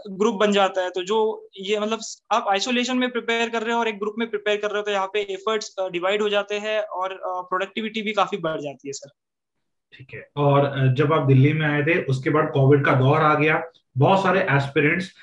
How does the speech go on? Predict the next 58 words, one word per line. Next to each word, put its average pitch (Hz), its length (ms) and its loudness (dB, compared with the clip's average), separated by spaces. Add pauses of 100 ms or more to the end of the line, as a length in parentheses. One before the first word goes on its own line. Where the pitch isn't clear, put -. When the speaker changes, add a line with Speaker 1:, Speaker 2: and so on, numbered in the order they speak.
(260)
Speaker 2:
अपने 165 200 2
peak 185 360 0
पे 202 100 8
थे 190 220 2
तैयारी 147 380 6
पे 175 320 2 (220)
और - 120 2
कोविड 147 380 4
की 202 60 2
वजह 165 240 6
से 214 260 6
वो 160 220 2
अपनी 170 160 2
तैयारी 143 400 4
को 175 100 2
छोड़ 160 300 2
चुके 135 260 2
थे, 127 200 0 (320)
तो - 60 -4
आपने 156 320 4
इस 214 200 2
challenge 151 300 2
को 175 80 -4
कैसे 143 280 2
overcome 127 420 2
किया? 95 300 -12 (840)
Speaker 1:
अ, 165 160 0
सर, 214 260 2
अ, 185 600 2 (120)
इस 202 200 -2
challenge 214 280 2
को 226 120 0
भी 226 100 2
overcome 214 360 6
मैंने 214 260 0
group 190 280 -2
studies 202 340 -2
से 214 80 -2
ही 214 60 -2
किया 202 180 -2
है, 190 60 0
सर। 190 200 -6
घर 175 220 -6
जाने 185 260 -2
के 202 80 -2
बाद, 196 240 0
अ, 175 480 -10 (280)
अकेले 196 320 -2
study, 196 340 -4
मतलब, 185 240 -6
पढ़ाई 180 200 0
करने 196 240 -2
का 196 100 -2
मन 190 180 -8
तो 202 80 -8
नहीं 196 200 -4
होता 185 240 -4
था, 175 240 -8